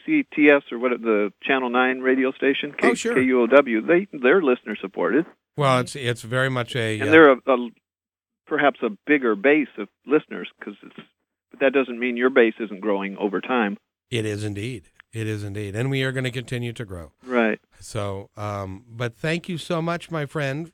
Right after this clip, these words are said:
Speaker 1: Oh,
Speaker 2: And
Speaker 1: likewise, Kevin, and, and I'll be looking forward to you coming back.
Speaker 2: I will be
Speaker 1: You, you get to take a break for a little bit. I know you'll be working in the meantime, but we'll
Speaker 2: Oh,
Speaker 1: see you in
Speaker 2: absolutely.
Speaker 1: about, uh, two weeks?
Speaker 2: Yes, sir.
Speaker 1: Okay.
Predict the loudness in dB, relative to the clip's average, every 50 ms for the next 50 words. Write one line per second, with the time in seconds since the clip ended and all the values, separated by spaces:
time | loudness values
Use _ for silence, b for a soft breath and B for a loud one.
0 | _ -6 0 6 6 6 8 10 8 8 8 6 4 4 4 4 2 0 -2 -2
1 | -2 -2 -2 -4 -6 -6 -6 -4 -4 -2 -2 -2 -4 -6 -8 -6 _ 6 6 6
2 | 6 4 -2 -8 -4 -2 0 0 0 -2 -2 -2 2 2 4 4 2 -2 -2 -2
3 | 0 -2 -2 -2 -2 -4 -2 0 2 2 2 2 -2 -6 _ _ _ -2 0 2
4 | 2 0 0 -2 0 0 0 0 0 -2 -4 -2 0 2 4 4 4 4 4 2
5 | 4 4 4 4 4 4 4 2 0 -4 -2 0 0 0 0 2 0 0 0 -2
6 | -4 0 2 2 2 4 4 4 4 6 6 4 4 2 -4 -4 -4 -4 -4 -2
7 | -2 -2 0 0 0 0 0 0 -4 -6 -6 _ _ _ _ 2 4 6 6 6
8 | 6 4 6 6 6 6 8 10 12 12 12 12 8 2 -12 -12 -12 _ -10 -4
9 | 2 6 6 6 6 6 -4 _ _ _ _ -2 -2 -2 -2 -2 -6 -6 -8 _
10 | _ _ -10 -8 -8 -8